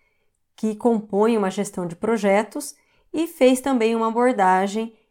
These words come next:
em relação às falhas no gerenciamento de projetos. Então, para retomar a questão dos pilares,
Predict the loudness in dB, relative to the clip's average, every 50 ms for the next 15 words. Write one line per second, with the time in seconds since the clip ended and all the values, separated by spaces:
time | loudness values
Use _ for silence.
0 | _ _ -6 -4 -2 -2 -2 -2 -2 -2 -2 -4 -4 -4 -4 -4 -4 -4 -4 -6
1 | -8 -8 -4 -2 0 2 2 2 0 0 0 -2 -2 -4 -6 -10 -14 _ _ _
2 | _ _ _ _ -2 0 2 2 2 2 2 2 2 0 0 -2 0 0 0 0
3 | 0 -2 -6 -8 -4 0 0 2 2 2 -2 -4 -6 -10 -18 -18 _ _ _ _
4 | -6 -4 -2 -2 -2 -2 -4 -8 _ 0 2 2 2 2 0 -2 -2 0 0 0
5 | 2 2 2 2 2 0 -2 -6 -14 _ _ _ _ _ _ _ _ _ _ _
6 | _ _ _ _ _ _ _ _ _ _ -4 -2 0 2 2 0 2 2 2 0
7 | 2 0 -4 -6 -4 -2 2 4 4 4 4 4 2 -2 -6 -8